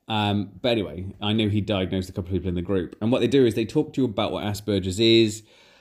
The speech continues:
Uh, they go over what to expect, things to look for. They might point out stuff that you think, "Oh, I didn't realise that."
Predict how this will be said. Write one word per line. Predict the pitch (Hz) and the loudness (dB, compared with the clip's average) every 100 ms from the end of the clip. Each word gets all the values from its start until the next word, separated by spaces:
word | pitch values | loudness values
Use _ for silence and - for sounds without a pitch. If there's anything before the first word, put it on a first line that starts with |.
| _ | _
Uh, | 101 101 101 101 | -4 -2 -2 -2
they | 104 | -2
go | 104 107 | 0 0
over | 104 101 | 0 0
what | 101 - | -2 -4
to | 98 | -8
expect, | 90 - - 123 117 - - | -12 -12 -2 2 2 0 -6
things | 113 101 95 | -6 -4 -4
to | 101 | -2
look | 113 123 - | 0 0 -4
for. | - 117 110 110 107 107 | -2 2 4 4 4 2
They | 107 | 2
might | 110 107 - | 0 -2 -4
point | 113 101 | -4 -4
out | 95 - | -4 -6
stuff | 104 95 - | -6 -6 -6
that | 92 | -6
you | 101 98 | -4 -4
think, | 95 98 98 | -2 -2 -2
"Oh, | 143 156 | -2 -2
I | 107 | -2
didn't | 104 95 | -2 -4
realise | 95 131 95 104 | -4 -2 -2 -2
that." | 101 - | -2 -4